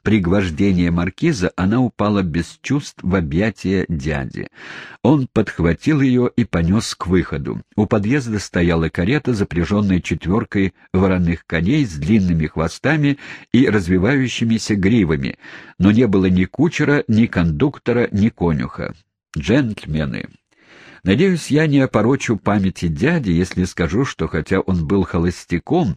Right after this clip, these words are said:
ему и раньше случалось держать в своих объятиях леди. Я уверен даже, что у него была привычка целовать трактирных служанок.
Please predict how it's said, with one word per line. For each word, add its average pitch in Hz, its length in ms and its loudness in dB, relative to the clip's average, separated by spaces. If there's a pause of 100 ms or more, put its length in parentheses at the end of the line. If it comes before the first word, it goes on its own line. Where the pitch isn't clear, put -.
(140)
ему 101 240 2
и 147 60 2
раньше 143 420 -2
случалось 85 580 -2
держать 82 520 -2
в - 40 -14
своих 90 380 -4
объятиях 87 640 -4
леди. 123 380 -2 (560)
Я 104 180 2
уверен 170 420 0
даже, 135 260 2
что 135 220 0
у 113 40 4
него 107 300 2
была 104 280 2
привычка 104 520 0
целовать 107 560 0
трактирных 104 720 -2
служанок. 80 880 -2